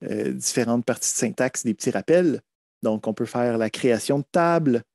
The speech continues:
OK, avec le nom de la table. On a les différentes colonnes avec le nom, le type. On peut ajouter des valeurs à l'intérieur, donc le insert into.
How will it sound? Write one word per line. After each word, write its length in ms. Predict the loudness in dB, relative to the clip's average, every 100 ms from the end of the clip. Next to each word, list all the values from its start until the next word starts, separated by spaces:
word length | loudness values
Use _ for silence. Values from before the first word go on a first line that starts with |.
| _ _
OK, 240 | -6 -2 2
avec 300 | 2 2 0
le 80 |
nom 240 | 0 0 0
de 100 | 0
la 120 | -2
table. 520 | 0 2 2 2 -2 -2
On 160 | 0 2
a 40 |
les 120 | 2
différentes 400 | 0 -2 0 0
colonnes 340 | 0 2 2 0
avec 160 | 0
le 100 | 0
nom, 320 | 2 2 2
le 120 | 0 -4
type. 420 | 2 2 2 -2 -4 _ _ _ _ -20 -20 _ _ 0
On 200 | 2 2
peut 480 | 4 6 6 4 0 _
ajouter 720 | 0 2 0 -4 2 2 2 -4 0
des 200 | 4 6
valeurs 760 | 6 4 4 4 4 2 -2 0
à 100 | 0
l'intérieur, 640 | 2 0 2 2 4 2
donc 220 | 0 -2
le 220 | -2 -2 0
insert 360 | -2 0 0 0
into. 420 | -2 2 4 4